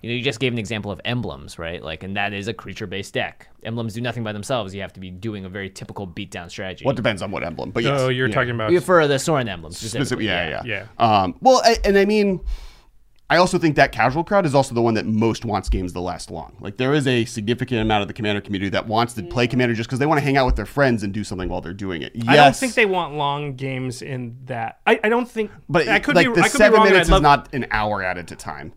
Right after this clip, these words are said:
Speaker 3: I, I
Speaker 2: That's
Speaker 3: could be wrong, and I'd love to hear from people out there. But I think in general, anybody that plays Commander a little bit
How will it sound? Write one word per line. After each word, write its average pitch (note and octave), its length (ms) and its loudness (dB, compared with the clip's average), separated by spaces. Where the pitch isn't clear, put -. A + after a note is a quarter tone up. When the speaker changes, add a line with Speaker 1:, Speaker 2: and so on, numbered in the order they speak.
Speaker 3:
I, F#3+ 60 0
I G3+ 40 0
Speaker 2:
That's G3+ 260 2
Speaker 3:
could B3+ 160 -2
be A#3+ 80 0
wrong, E3 320 0
and C#3 100 -2
I'd B2+ 100 0
love D3+ 140 0
to D3+ 80 -6
hear C#3 100 -4
from C3+ 140 -8
people A#2+ 260 -8
out A#2 160 -6
there. A#2 140 -6
But B2+ 180 -2
I C#3 80 0
think E3+ 380 -6
in G#3 260 2
general, B2 640 -2
anybody F3 340 0
that D3 160 -4
plays C#3 320 -4
Commander A#2+ 640 -6
a B2 80 -8
little C3 240 -2
bit A2+ 340 -10